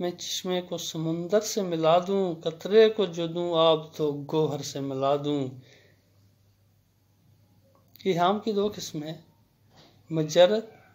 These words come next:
और मरशह। मजरद वो इहाम है जिसमें नज़दीकी माने जो गैर मकसूद हों, इनका जिक्र न हो, बल्कि माने बईद यानी दूर के मानों का जिक्र हो। मसलन,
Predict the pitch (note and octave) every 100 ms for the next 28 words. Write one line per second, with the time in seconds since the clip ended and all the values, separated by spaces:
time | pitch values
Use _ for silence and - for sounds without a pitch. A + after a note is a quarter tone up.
0 | - E3 E3 D#3 D3+ - D3+ C3 - -
1 | _ _ _ _ _ - - - - -
2 | - - - - D#3 D3 D#3 F3+ A3 A3
3 | - - E3 F#3 A#3 A3+ D3+ D#3 E3+ F3
4 | F3+ F3 - F#3 E3+ D#3 D3 C#3 D3+ D#3+
5 | - F3+ F3+ E3 D#3+ E3 E3 E3 D3+ D#3
6 | D#3 D3+ D#3 E3 E3 D3 - - G3+ G3
7 | D#3+ D#3+ - _ - - _ - F3+ F3+
8 | F3 D#3 D#3+ D#3+ F#3 G3 A3 G3+ F3 D#3+
9 | - G3 E3 D#3+ F3+ F3+ F3 D3 D3+ F3+
10 | F3 E3 E3 D#3+ D#3+ F#3 G3 E3+ D#3 D3+
11 | D#3+ D#3+ D#3+ D3+ D3+ F#3 F3 D#3 D3+ D#3
12 | - E3